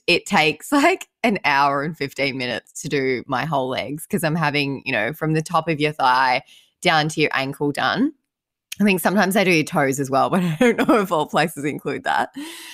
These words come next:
So I decided to look into this new technology 'cause I was like, "I just honestly can't keep up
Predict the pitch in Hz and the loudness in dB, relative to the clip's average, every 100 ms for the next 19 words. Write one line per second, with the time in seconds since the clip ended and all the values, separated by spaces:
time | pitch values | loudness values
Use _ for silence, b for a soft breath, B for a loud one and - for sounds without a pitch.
0 | 208 - - 190 180 175 175 175 180 214 | -18 -12 -2 2 4 4 4 4 2 0
1 | 208 190 226 269 254 247 214 196 - 160 | 0 0 0 -4 -4 -4 -2 -4 -4 -4
2 | 160 175 - 151 160 156 165 180 185 190 | -2 -4 -4 -4 -2 -4 -4 -6 -6 -4
3 | 185 185 208 214 - 180 185 208 226 240 | -2 -4 -6 -8 -6 -6 -4 -4 -4 -2
4 | 208 170 - 165 160 139 131 - | -2 -4 -4 -4 -2 0 -2 -4